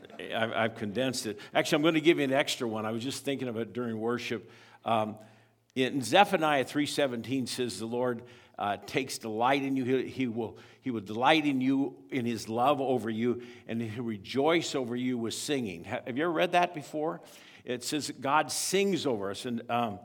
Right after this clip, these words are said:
I have, I'm, I'm gonna walk a little bit. Um, I have, uh, four children and thirteen grandchildren.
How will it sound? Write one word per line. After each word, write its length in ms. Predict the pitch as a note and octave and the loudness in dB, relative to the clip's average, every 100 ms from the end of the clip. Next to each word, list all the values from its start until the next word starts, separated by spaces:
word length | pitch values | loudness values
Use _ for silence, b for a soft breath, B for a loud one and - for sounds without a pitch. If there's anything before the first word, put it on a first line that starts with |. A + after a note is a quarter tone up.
| B B | B B
I 140 | C#3+ D#3 | 4 6
have, 280 | D3+ B2 A2 | 6 4 0
I'm, 360 | - C3 B2 - | -6 -6 -6 -8
I'm 100 | A#2+ | -6
gonna 180 | B2 F#2 | -6 -6
walk 400 | F#2+ A2 G2+ - | -4 -2 -2 -4
a 40 | |
little 300 | F#2+ G#2+ G2+ | -8 -6 -6
bit. 260 | F2+ F#2 F#2 B B B | -8 -12 -12 B B B
Um, 340 | - G2+ F2+ E2+ - _ _ _ _ _ _ - | -4 -4 -4 -12 -20 _ _ _ _ _ _ -6
I 120 | C3 | 4
have, 260 | C3 A#2 G#2 | 4 4 0
uh, 200 | G2 F2 F2 - _ | -2 -4 -12 -20 _
four 220 | C#3 A#2 | -2 -2
children 500 | - C3 G#2+ A2 F#2 - _ - | -2 -4 -4 -6 -8 -12 _ -10
and 180 | A2 G#2 | -8 -6
thirteen 380 | A#2+ - A#2 F#2 | -8 -8 -8 -6
grandchildren. 680 | G2+ G#2 G2 - E2+ F2 | -4 -4 -6 -8 -12 -14